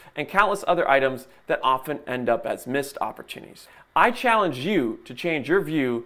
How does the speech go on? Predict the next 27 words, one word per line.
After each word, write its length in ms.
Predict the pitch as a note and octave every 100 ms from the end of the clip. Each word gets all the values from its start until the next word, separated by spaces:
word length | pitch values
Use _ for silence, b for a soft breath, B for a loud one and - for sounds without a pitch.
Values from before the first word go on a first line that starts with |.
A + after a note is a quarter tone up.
| B
that 160 | - D#3+
you 120 | E3+
begin 400 | F3 F#3+ D#3 B3 B3
to 80 |
perceive 560 | B3+ G#3+ - D4 D4+ F3 _
conflict 460 | - C#3 B2+ C3 C3
as 120 | C#3 B2+
a 60 |
gateway 760 | A2+ G#3+ C4 G#3+ D#3+ C#3+ C#3+ C#3+ b _
to 60 | -
opportunity. 680 | B2 - A#2 E3 C#3 A2+ - _ _ _ _ _ _ b b b
So 160 | - A3+
what 300 | G#3 D4+ E4
creates 280 | D#4 D4 -
conflict 400 | D4+ D4+ D#4 D#4+
in 120 | D#4
the 40 |
workplace? 600 | C#4 D4 D4 C#3+ - - - _ -
Well, 360 | E3 D#3+ A3 A3
you've 180 | C#3+
got 160 | B2+ A#2+
opposing 400 | A2 C3 A2+ A2+
views, 460 | D3+ E3+ G3 A#3 -
competitive 680 | C#3+ A2+ - D#3 D#3 C3
tensions, 560 | - D3 C#3 F#3+ G3+ - _ _
power 320 | - F3 F3+ D3+
struggles, 540 | - C#3+ D3 F3+